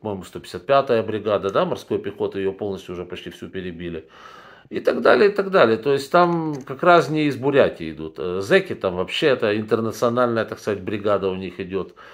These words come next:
М, чмобики откуда угодно мы видели, и омских чмобиков, и из Татарстана чмобиков, и, господи, откуда, из Самары, из Саратова, из Белгорода, откуда хотите. Там з-, Новосибирск, они ж кипишевали еще, помните, вот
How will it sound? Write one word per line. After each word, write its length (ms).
М, 260
чмобики 520
откуда 400
угодно 460
мы 120
видели, 400
и 140
омских 460
чмобиков, 800
и 460
из 100
Татарстана 720
чмобиков, 680
и, 680
господи, 340
откуда, 320
из 140
Самары, 640
из 140
Саратова, 680
из 460
Белгорода, 580
откуда 300
хотите. 440
Там 180
з-, 240
Новосибирск, 840
они 140
ж 100
кипишевали 600
еще, 220
помните, 440
вот 220